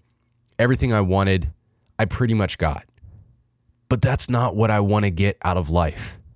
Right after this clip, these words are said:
And so when I made the decision to leave my last job and start my business, it required that one hundred percent honesty. It required me really asking myself, "Hey man, is this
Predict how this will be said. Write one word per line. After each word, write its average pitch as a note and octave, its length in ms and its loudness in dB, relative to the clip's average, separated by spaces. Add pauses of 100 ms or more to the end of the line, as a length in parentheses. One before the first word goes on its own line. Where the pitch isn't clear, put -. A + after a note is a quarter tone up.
(920)
And A2+ 140 0
so A2+ 200 4
when G#2 160 2
I G#2 60 2
made G#2 300 2
the G#2 80 2
decision G2+ 520 0
to - 120 -2
leave F#2 260 2
my F2 140 2
last E2+ 280 0
job G#2 260 2
and F2+ 80 -2
start G2 200 0
my F2 140 0
business, F2+ 580 0 (560)
it G#2+ 80 -2
required G#2 540 2
that F2+ 180 0
one E2 240 0
hundred F2+ 240 0
percent E2 320 -2
honesty. D2+ 560 -6 (1080)
It B2 120 0
required G#2 560 2
me F2+ 400 2 (100)
really A2+ 400 2
asking F#2+ 380 0
myself, D#2+ 560 -2 (600)
"Hey G2+ 180 0
man, D#2 260 -2 (260)
is F#2+ 280 0
this B2+ 240 0